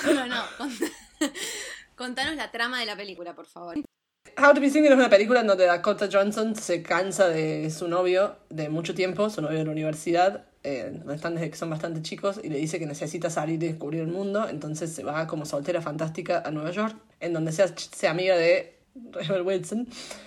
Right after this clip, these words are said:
Speaker 2: y salen a romper la noche en Nueva York, digamos. Y es como que ella que necesita descubrir, descubrirse y, y ahí suceden. La, y la película igual habla de, de varias historias de mujeres solteras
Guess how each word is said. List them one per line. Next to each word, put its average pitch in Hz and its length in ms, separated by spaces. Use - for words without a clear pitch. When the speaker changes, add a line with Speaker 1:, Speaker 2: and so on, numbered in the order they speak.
Speaker 2:
y 240 320
salen 214 320
a 185 100
romper 165 500
la 180 120
noche 160 300
en 156 60
Nueva 143 160
York, 151 360
digamos. - 420
Y - 160
es 160 100
como 151 220
que 156 60
ella 160 160
que 160 60
necesita 160 500
descubrir, 185 880
descubrirse 226 1120
y, 175 140
y 175 100
ahí 160 120
suceden. 170 560
La, 170 240
y 381 120
la 190 140
película 202 300
igual 202 280
habla 196 260
de, 175 280
de 170 140
varias 175 340
historias 180 300
de 170 60
mujeres 175 280
solteras 214 500